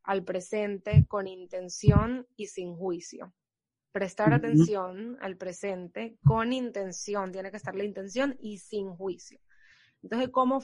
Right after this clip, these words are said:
Speaker 1: cómo se practica? Em, lo puedes hacer mediante meditaciones, pero no necesariamente tienes que meditar, pero cien por ciento meditar es una de las mejores prácticas para practicarla, y hay una aplicación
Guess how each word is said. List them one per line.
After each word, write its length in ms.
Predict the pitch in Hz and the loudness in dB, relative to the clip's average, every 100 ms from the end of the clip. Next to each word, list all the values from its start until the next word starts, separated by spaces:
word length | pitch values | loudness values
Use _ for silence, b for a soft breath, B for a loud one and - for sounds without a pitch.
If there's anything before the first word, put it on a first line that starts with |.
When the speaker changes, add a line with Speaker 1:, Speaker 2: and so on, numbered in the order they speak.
| - | -6
Speaker 1:
cómo 180 | - 240 | -8 -6
se 140 | - 262 | -6 -4
practica? 720 | 220 190 - 208 170 - - - - _ _ _ _ _ | -4 -4 -6 -10 -8 -14 -18 -20 -20 _ _ _ _ _
Em, 520 | 214 220 208 196 190 - | 0 2 0 -2 -6 -6
lo 160 | 220 214 | -4 0
puedes 180 | 247 262 | 0 0
hacer 220 | 254 214 | -2 -2
mediante 400 | 233 240 220 196 | 0 0 -2 -4
meditaciones, 960 | 196 180 175 170 - 202 185 202 240 - | -4 -6 -8 -8 -4 -2 -2 -6 -10 -6
pero 180 | 185 | -4
no 200 | 185 196 | -4 -4
necesariamente 580 | 202 214 202 190 196 196 | -4 -6 -8 -8 -8 -8
tienes 200 | 185 202 | -6 -8
que 100 | - | -6
meditar, 480 | 202 185 170 190 214 | -8 -8 -4 -4 -2
pero 200 | 208 185 | -4 -8
cien 280 | 175 190 190 | -8 -8 -8
por 120 | 190 | -8
ciento 300 | 196 202 190 | -8 -8 -6
meditar 500 | 208 196 175 170 175 | -6 -6 -6 -6 -6
es 80 | 185 | -6
una 340 | 190 202 202 202 | -6 -4 -4 -6
de 60 | |
las 140 | 185 175 | -8 -12
mejores 400 | 180 185 185 185 | -10 -6 -6 -6
prácticas 520 | 202 190 185 190 196 | -4 -4 -6 -14 -10
para 140 | 208 | -8
practicarla, 880 | 190 185 - _ - 185 196 226 247 | -8 -10 -12 _ -8 -2 0 2 0
y 120 | 202 | 0
hay 80 | 196 | 0
una 140 | 202 233 | 2 0
aplicación 920 | 220 214 175 - 226 214 233 277 | 0 -6 -8 -6 0 0 0 -4